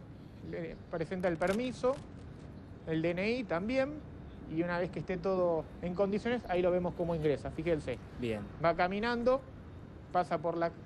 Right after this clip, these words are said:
Speaker 1: carpa amarilla.
Speaker 2: Por ahí, por donde está pasando, es
Speaker 1: No
Speaker 2: donde le
Speaker 1: tiene
Speaker 2: están
Speaker 1: que
Speaker 2: tomando la
Speaker 1: siquiera
Speaker 2: temperatura.
Speaker 1: Exactamente,
Speaker 2: Bien.
Speaker 1: y ahí a pocos metros hay una cámara posicionada que es la que identifica a cada uno de los usuarios,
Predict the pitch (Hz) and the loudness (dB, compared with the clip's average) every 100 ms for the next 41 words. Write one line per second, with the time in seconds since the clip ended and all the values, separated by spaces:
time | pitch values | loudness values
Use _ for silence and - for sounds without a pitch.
0 | - - - - 233 262 180 180 220 240 | -14 -14 -14 2 2 4 2 2 0 -2
1 | - 233 262 143 180 170 156 170 180 247 | -4 -4 0 4 6 6 4 2 2 2
2 | 233 247 262 226 185 185 214 214 185 202 | 2 2 4 4 4 2 2 2 2 4
3 | 208 190 180 180 180 160 120 107 - - | 4 4 2 2 0 0 -2 -4 -8 -18
4 | - - - - - - - - - - | -18 -20 -18 -18 -18 -18 -18 -18 -18 -18
5 | - - - - - 196 185 269 269 233 | -18 -18 -18 -18 -6 -4 -2 -4 -2 -2
6 | 190 170 147 127 123 196 214 185 180 240 | 0 -2 0 2 4 4 4 4 2 0
7 | 254 254 277 269 262 220 202 214 208 202 | -2 -2 -2 -2 -4 -2 0 0 0 0
8 | 220 226 240 240 208 190 202 214 220 247 | -2 0 0 -2 -4 -6 -6 -2 0 0
9 | 190 202 196 190 196 226 180 180 175 190 | 0 0 2 4 4 4 4 2 2 0
10 | 214 208 214 190 196 190 190 196 185 185 | -2 2 2 4 2 4 4 4 2 0
11 | 220 202 240 254 262 | -2 2 4 6 4